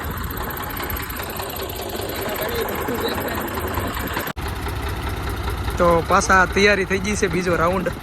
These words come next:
કેમ કે આગળ પાછા ટ્રેક્ટર ઊંચા કરવાના જ છે બીજા રાઉન્ડમાં. તો કેવી તમને બતાવો મિત્રો, આપણા નિલેશભાઈ ટ્રેક્ટર ઊંચું કરે છે, તેમના ભાઈ લાલજીભાઈ પણ છે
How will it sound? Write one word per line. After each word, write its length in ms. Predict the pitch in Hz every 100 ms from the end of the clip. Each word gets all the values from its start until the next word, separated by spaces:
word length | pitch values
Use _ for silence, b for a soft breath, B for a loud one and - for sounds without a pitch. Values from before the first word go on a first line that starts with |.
| - - - - -
કેમ 140 | 151 160
કે 60 | 160
આગળ 220 | 151 175 170 170
પાછા 220 | 185 180
ટ્રેક્ટર 300 | 185 - 180
ઊંચા 240 | 180 185 151
કરવાના 340 | 185 196 190 151
જ 20 | -
છે 160 | 151
બીજા 240 | 175 160 151
રાઉન્ડમાં. 400 | 160 143 156 - - - - - - - - - - - 220 - -
તો 60 | 220 202 233
કેવી 220 | 254 285
તમને 200 | 277 269
બતાવો 280 | 247 233 240 202
મિત્રો, 240 | 202 196 180 - - - - - - - -
આપણા 280 | - - 175 175
નિલેશભાઈ 480 | 196 214 175 208 202
ટ્રેક્ટર 320 | 202 - 196
ઊંચું 220 | 202 202
કરે 120 | 214 208 220
છે, 80 | 220 - - - - - -
તેમના 280 | 185 185 180
ભાઈ 180 | 175 170
લાલજીભાઈ 500 | 190 214 220 220 220
પણ 180 | 208 208
છે 100 | 202